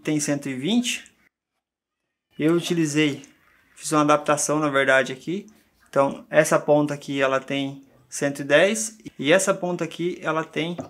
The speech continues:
cento e, quase cento e vinte. Ela faz o encaixe aqui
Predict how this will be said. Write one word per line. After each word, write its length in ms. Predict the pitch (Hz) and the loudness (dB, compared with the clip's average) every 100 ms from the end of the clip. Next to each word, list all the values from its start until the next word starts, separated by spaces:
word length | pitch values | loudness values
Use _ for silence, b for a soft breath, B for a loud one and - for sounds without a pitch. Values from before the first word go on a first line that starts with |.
| - - - - | -14 -16 -16 -16
cento 420 | - 151 160 165 | -8 -6 -6 -4
e, 360 | 175 175 170 160 | -4 -2 -4 -4
quase 360 | - 185 196 | 4 4 4
cento 300 | 196 214 196 | 0 -2 -2
e 20 | 175 | -4
vinte. 420 | 151 139 - - _ _ | -4 -4 -8 -18 _ _
Ela 200 | - 131 | -8 -6
faz 260 | 135 147 139 | -2 -2 -2
o 60 | |
encaixe 420 | 156 147 143 147 147 | -6 -4 -4 -4 -10
aqui 340 | - 151 | -14 -16